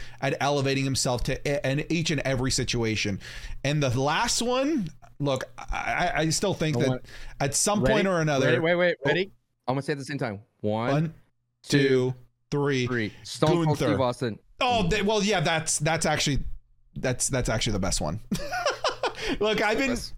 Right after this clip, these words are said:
Speaker 1: it is the best one. Look, I was just gonna say, I think it'd be kind of poetic if, you know, he just had to take a few chops in order to, to pay his penance for a-, all the awful things that he said to the W, about the W W E. But
Speaker 2: Hey, you what,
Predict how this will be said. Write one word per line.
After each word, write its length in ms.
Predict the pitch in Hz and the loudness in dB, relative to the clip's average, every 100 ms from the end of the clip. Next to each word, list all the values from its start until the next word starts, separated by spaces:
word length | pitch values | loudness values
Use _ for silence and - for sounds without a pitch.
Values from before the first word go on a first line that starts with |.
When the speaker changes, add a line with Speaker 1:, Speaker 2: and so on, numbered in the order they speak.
| - | -2
Speaker 1:
it 140 | 226 | 0
is 140 | 220 170 | 2 2
the 80 | |
best 280 | 170 160 139 | 2 2 2
one. 160 | 160 117 - 175 | 0 -2 -4 -2
Look, 180 | 214 | 2
I 100 | 220 262 | 2 2
was 80 | |
just 140 | 277 233 | 2 0
gonna 140 | 233 | 0
say, 240 | 185 196 180 | 2 2 2
I 120 | 170 | 2
think 160 | 165 196 | 2 2
it'd 80 | 185 | 2
be 480 | 180 165 151 131 113 - - - - - - - | 2 2 2 2 0 -4 -8 -6 -6 -6 -12 -4
kind 240 | 175 190 180 | 0 2 0
of 120 | - | 0
poetic 520 | 147 135 139 156 - - - - | 0 2 2 0 -4 -14 -18 -6
if, 380 | 147 131 120 - - | 0 0 0 -4 -4
you 120 | 127 | -2
know, 100 | 113 | 0
he 180 | 131 120 | 2 0
just 160 | 131 | 0
had 160 | 123 127 | 0 0
to 60 | |
take 200 | 117 127 | 0 0
a 60 | 120 | -2
few 180 | - 117 | -2 -2
chops 560 | - 113 127 - - - | 0 0 0 -2 -4 -2
in 140 | 139 117 | -2 0
order 240 | 113 117 | 0 0
to, 400 | 117 117 110 107 - - - | 0 0 2 0 -4 -12 -6
to 80 | 143 | -4
pay 220 | - 135 | 0 0
his 160 | 120 - | 0 0
penance 560 | - 123 131 151 - | 0 0 0 0 -2
for 280 | - 127 123 | 0 0 0
a-, 40 | 123 139 | 0 -2
all 440 | - 147 143 139 135 | 0 0 2 2 2
the 180 | 131 | 2
awful 320 | 127 139 135 139 | 2 2 2 0
things 260 | 127 127 | 0 0
that 100 | 131 | 0
he 60 | 127 | 0
said 220 | - 127 | 0 0
to 60 | 147 | 0
the 120 | 123 | 0
W, 260 | 120 123 139 | 0 0 0
about 200 | 127 120 | 0 0
the 60 | |
W 220 | 120 120 120 | 0 0 0
W 280 | 117 117 | 0 0
E. 220 | 139 151 - - - - - - | 0 0 -4 -14 -16 -12 -12 -2
But 300 | 143 156 - | 0 0 0
Speaker 2:
Hey, 80 | 208 | -2
you 160 | 208 | 0
what, 200 | 196 180 | 0 0